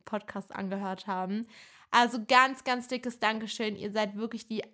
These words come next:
allerbesten Mäuschen auf der ganzen Welt. Ich hab euch ganz, ganz doll lieb. Danke, dass ihr dabei wart. Und wir sehen uns in meiner nächsten Folge.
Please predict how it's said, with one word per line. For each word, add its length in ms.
allerbesten 600
Mäuschen 360
auf 100
der 100
ganzen 320
Welt. 300
Ich 160
hab 220
euch 220
ganz, 260
ganz 220
doll 200
lieb. 360
Danke, 240
dass 200
ihr 60
dabei 480
wart. 260
Und 140
wir 100
sehen 240
uns 260
in 80
meiner 200
nächsten 360
Folge. 560